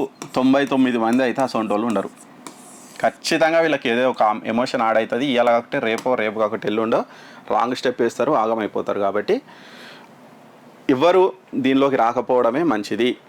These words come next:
వచ్చినా చాలా స్ట్రిక్ట్గా, ఇక ఎంత కఠినంగా అంటే అంత కఠినంగా రూల్స్ పెట్టుకొని దాన్ని బ్రేక్ కాకుండా ఒక్క రోజు కూడా, మూడు వందల అరవై ఐదు రోజులు ఒకవేళ నిజంగానే ట్రేడింగ్ ఉంటే మూడు వందల అరవై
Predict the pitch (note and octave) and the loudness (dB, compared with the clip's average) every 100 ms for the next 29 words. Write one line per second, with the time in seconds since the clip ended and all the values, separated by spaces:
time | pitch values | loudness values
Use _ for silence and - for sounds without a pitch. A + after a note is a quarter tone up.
0 | - - - - - A2+ - C#3+ F3 B3+ | -20 -20 -20 -14 -4 -2 0 0 0 -4
1 | - - - - A2+ A2+ E3 G#3 G#3 - | -12 -20 -20 -4 0 2 4 4 2 -2
2 | B2+ D#3+ E3+ D#3 B2+ A2+ G#2+ A#2+ C#3+ A2+ | -2 2 2 2 2 2 2 0 0 -2
3 | - B2+ - C#3+ E3 D#3 C3 A#2+ G#3 - | -2 -6 -2 0 0 0 0 0 -2 -4
4 | - - A2+ B2+ G#2+ A#2+ C3 C3 B2+ - | -16 -10 -8 -4 -4 -2 -4 0 0 -2
5 | - - - - B2 D3 B2 A#2 - B2 | -10 -20 -12 -2 0 0 0 -2 -2 -2
6 | C#3+ A2+ F#2+ B2 C3+ C3+ A#2+ A#2+ B2 B2+ | 0 -2 -2 0 0 2 0 0 0 0
7 | A2 - C#3+ A#2 B2+ C#3+ C#3+ - - - | 0 -2 -2 2 2 4 2 0 -4 -14
8 | - - - - - A2+ A#2 D3+ E3 E3 | -20 -20 -20 -20 -14 -4 0 4 2 4
9 | D#3+ C#3+ C#3+ D3 B2+ C3 E3 D#3+ C3+ B2+ | 4 4 4 4 4 2 2 0 2 2
10 | C3+ A#2 B2 C3 C#3 C3 A#2 B2 A#2+ A2 | 2 2 0 0 -2 -2 -2 -2 -2 -2
11 | D3+ C#3 A#2 B2+ D3 D#3 D#3+ D3+ C3+ C3 | -2 -2 -2 0 2 2 2 2 4 4
12 | C#3 | 2